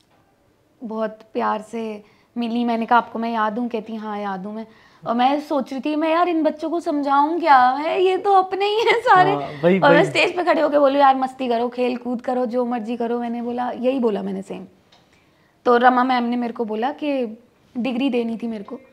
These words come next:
Speaker 1: तो
Speaker 2: हाँ, डिग्री
Speaker 1: मैंने,
Speaker 2: दी थी ना जब आप
Speaker 1: हाँ,
Speaker 2: वहाँ पे एंड
Speaker 1: वहाँ पे
Speaker 2: हाँ।
Speaker 1: वो एक फोटो थी, पर डिग्री वहाँ पे आ गई थी मेरी।
Speaker 2: हम्म।
Speaker 1: तो रमा मैम जैसे ही स्टेज पे आई, उन्होंने कहा, "ये वाला फंक्शन इसके लिए अब छोटा हो चुका है,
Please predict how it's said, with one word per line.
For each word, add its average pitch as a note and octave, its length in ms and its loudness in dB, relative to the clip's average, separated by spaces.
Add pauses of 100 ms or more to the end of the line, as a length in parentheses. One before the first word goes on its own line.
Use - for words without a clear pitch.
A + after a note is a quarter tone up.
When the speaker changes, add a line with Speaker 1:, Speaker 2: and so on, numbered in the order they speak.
(420)
Speaker 1:
तो - 80 -2
Speaker 2:
हाँ, E3 80 2
डिग्री E3+ 260 4
Speaker 1:
मैंने, F3+ 140 2
Speaker 2:
दी F3 80 0
थी G#3 40 2
ना G#3+ 260 -2
जब F#3+ 60 0
आप D#3+ 100 4
Speaker 1:
हाँ, F3+ 100 -6
Speaker 2:
वहाँ D3 180 -2
पे D#3 120 -4
एंड C#3+ 140 -2
Speaker 1:
वहाँ A#3+ 120 6
पे B3 120 2
Speaker 2:
हाँ। C4+ 100 0
Speaker 1:
वो D#4+ 260 2
एक C#4+ 220 -2
फोटो C#4 380 2
थी, F4+ 340 0 (140)
पर B3 300 0
डिग्री B3 460 0
वहाँ C4+ 280 0
पे D#4 80 -4
आ A#3 220 4
गई A#3 200 -2
थी G3 140 -10
मेरी। F#3 220 -8
Speaker 2:
हम्म। C3 320 -4 (340)
Speaker 1:
तो A#3+ 180 4
रमा A#3+ 220 2
मैम C4 240 0
जैसे A#3+ 240 -4
ही C4+ 80 -6
स्टेज B3 320 -8
पे B3+ 100 -6
आई, A#3+ 160 -2
उन्होंने A#3+ 280 -4
कहा, C4 120 -6
"ये B3+ 160 -4
वाला A#3+ 220 -2
फंक्शन A#3 420 -8
इसके A3 220 -10
लिए A3 100 -6
अब A3+ 160 -10
छोटा G#3 240 -12
हो G3+ 80 -8
चुका G#3 240 -16
है, B3+ 80 -14